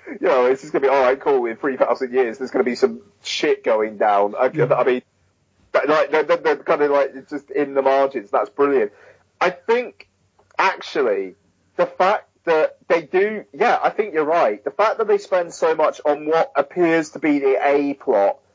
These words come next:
Speaker 1: but then it becomes the B plot, when the B plot is really the A plot, but they don't, because of the nature of the twistiness, they can't quite make it be so. But,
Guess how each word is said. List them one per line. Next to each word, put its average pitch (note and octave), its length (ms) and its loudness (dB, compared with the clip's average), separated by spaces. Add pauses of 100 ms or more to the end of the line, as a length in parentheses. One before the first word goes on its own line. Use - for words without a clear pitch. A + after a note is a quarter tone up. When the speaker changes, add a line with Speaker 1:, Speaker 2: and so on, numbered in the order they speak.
(120)
Speaker 1:
but D3 120 0
then D3 120 2
it C#3 60 2
becomes C3+ 340 -2
the C#3+ 80 -10
B C#3 300 0
plot, F#2+ 440 0 (340)
when C#3+ 380 0 (100)
the D#3 80 2
B D3+ 240 2
plot C#3 320 0
is B2 80 -10
really C3+ 320 0
the C3 160 2
A C#3 140 2
plot, A2+ 360 0
but B2+ 80 -4
they C3 140 2
don't, C3+ 320 0 (200)
because D#3+ 460 0
of C#3+ 320 0
the D3 80 0
nature C3+ 400 2
of B2 80 0
the C3 80 0
twistiness, C3 600 -2
they B2 100 0
can't C3 420 0
quite B2 420 0 (1400)
make C3+ 460 -2
it C3+ 220 0
be B2+ 280 0
so. B2 420 0
But, D3 300 0